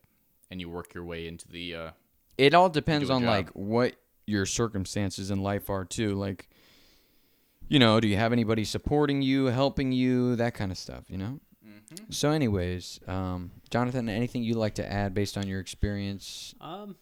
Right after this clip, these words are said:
Speaker 3: I definitely do feel like it can be beneficial. Like you said, with the whole networking thing, you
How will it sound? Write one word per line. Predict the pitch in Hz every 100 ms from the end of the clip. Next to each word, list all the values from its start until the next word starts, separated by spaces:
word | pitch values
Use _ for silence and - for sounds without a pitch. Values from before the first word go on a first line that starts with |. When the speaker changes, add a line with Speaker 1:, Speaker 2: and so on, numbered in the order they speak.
| _ _ _ _ _ _ _ _ _ _ _ _ _
Speaker 3:
I | 151
definitely | 143 143 160 - 160
do | 143 139 143
feel | - 143 139
like | 131 123 -
it | 131 123 - - _ _ _ _ _ _
can | - 147 160
be | 160 151
beneficial. | 143 143 - 151 - 147
Like | 127
you | 127
said, | - 120
with | 117 131
the |
whole | 120 120
networking | 120 113 120 - 120
thing, | 123
you | 117